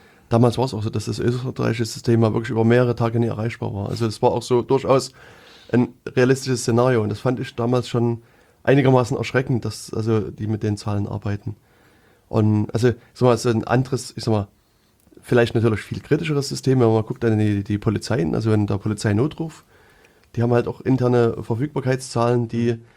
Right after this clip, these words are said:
also neunundneunzig Komma neun neun neun neun, also das sind umgerechnet ein paar Sekunden, die es pro Jahr ausfallen darf. Also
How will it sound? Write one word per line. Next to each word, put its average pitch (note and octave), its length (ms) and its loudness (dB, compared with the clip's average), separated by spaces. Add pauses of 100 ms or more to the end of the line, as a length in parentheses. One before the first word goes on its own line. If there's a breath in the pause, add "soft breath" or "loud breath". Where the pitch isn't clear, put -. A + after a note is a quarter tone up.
(380 soft breath)
also A2 180 -4
neunundneunzig C3 540 4
Komma A#2+ 320 2
neun A2+ 180 4
neun A2+ 100 2
neun A2+ 240 2
neun, A#2 180 4
also A2+ 120 -6
das G#2 120 -10
sind C3 280 -2
umgerechnet C3+ 440 2
ein A#2 60 -4
paar C3 160 0
Sekunden, C#3 440 -2
die B2+ 80 -8
es A#2 80 -10
pro B2+ 160 0
Jahr B2 320 2
ausfallen G#2+ 360 -4
darf. G2 220 -12
Also A2+ 280 0